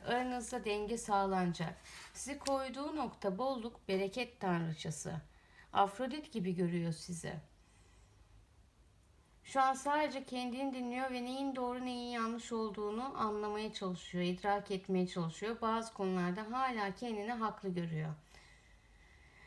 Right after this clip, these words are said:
Siz çok hassas bir yapıya sahipsiniz.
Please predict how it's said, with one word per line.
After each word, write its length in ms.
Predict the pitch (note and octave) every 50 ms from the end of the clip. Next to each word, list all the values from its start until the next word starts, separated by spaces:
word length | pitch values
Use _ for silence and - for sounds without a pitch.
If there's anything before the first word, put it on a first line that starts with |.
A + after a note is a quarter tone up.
| - - - - - - - -
Siz 300 | - - - C4+ C#4 -
çok 220 | - D4 D4 C#4+
hassas 560 | - B3+ B3+ B3 C4 - C#4 C#4 C#4 C#4 - C4
bir 100 | B3+ A3+
yapıya 400 | A#3 A3+ A3 A3 - A3+ A#3+ A#3+
sahipsiniz. 1120 | A#3+ - A3 F#3+ F3+ F3 E3+ E3+ - - - - E3+ E3 E3 E3 D#3 - - - - -